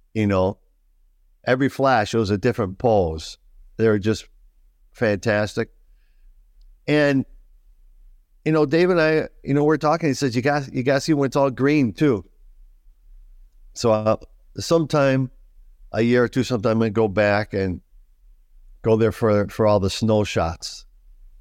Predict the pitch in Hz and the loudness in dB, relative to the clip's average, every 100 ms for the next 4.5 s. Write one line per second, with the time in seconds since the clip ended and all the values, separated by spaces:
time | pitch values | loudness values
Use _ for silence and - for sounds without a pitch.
0 | - - _ _ - 110 110 107 160 - | -20 -20 _ _ -6 0 0 2 0 0
1 | - - - _ - - _ _ _ _ | -12 -20 -20 _ -20 -20 _ _ _ _
2 | - - _ _ _ _ _ _ _ _ | -20 -20 _ _ _ _ _ _ _ _
3 | _ _ - 147 151 143 139 160 165 143 | _ _ -2 -2 2 0 2 2 4 2
4 | 139 131 117 107 101 | 2 2 2 0 -4